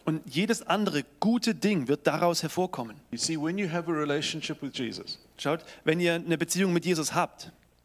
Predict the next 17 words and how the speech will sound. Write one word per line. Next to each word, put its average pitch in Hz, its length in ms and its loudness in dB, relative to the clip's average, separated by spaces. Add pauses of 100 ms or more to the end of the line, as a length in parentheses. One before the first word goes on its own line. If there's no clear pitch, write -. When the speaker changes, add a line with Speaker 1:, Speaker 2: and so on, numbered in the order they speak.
(140)
Speaker 2:
then 113 260 -4
every, 156 480 -2 (220)
everything 170 600 -2
of, 147 160 -6 (140)
that's 135 220 -4
in 165 200 -2
you 131 120 0
will 120 240 -4
be 117 40 -10
so 165 360 -4
satisfied, 143 640 -4
you'll 123 100 -6
be 123 120 -6
so 190 300 0
filled 170 340 -2
with 120 120 -4
joy. 98 260 -2